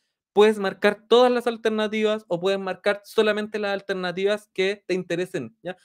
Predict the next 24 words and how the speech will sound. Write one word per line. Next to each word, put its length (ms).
Pero 200
la 140
idea 220
es 80
que 100
marques 400
la 200
mayor 340
cantidad 360
de 40
alternativas 600
que 140
puedas. 300
Lo 140
mismo 480
en 160
las 180
áreas 280
que 100
crees 240
que 140
te 100
sentirías 460
más 180